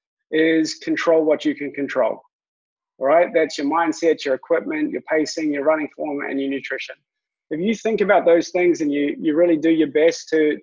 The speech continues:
to execute those well, you'll maximize your fitness,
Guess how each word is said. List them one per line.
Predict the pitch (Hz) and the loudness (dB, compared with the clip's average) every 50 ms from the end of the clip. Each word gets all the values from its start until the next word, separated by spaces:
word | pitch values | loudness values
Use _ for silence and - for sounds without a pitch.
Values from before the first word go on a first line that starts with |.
| - - | -6 -6
to | 151 147 156 - | -4 -4 -4 -4
execute | 151 151 - - 147 - - 156 147 - | -8 -8 -6 -10 -10 -4 -4 -4 -2 2
those | 139 139 135 123 120 123 | 2 0 0 0 -2 0
well, | 143 151 165 180 196 202 - - _ _ _ _ _ - | 4 6 6 6 4 2 -2 -10 _ _ _ _ _ -8
you'll | - 147 143 | -6 -2 0
maximize | 151 170 175 165 - - 170 156 156 156 151 135 - | 2 2 2 2 0 0 -2 0 0 0 -2 -4 -6
your | 139 135 | -10 -6
fitness, | - 147 139 - - 151 147 139 - - - - | -4 -4 -4 -4 -6 -8 -8 -8 -8 -10 -16 -20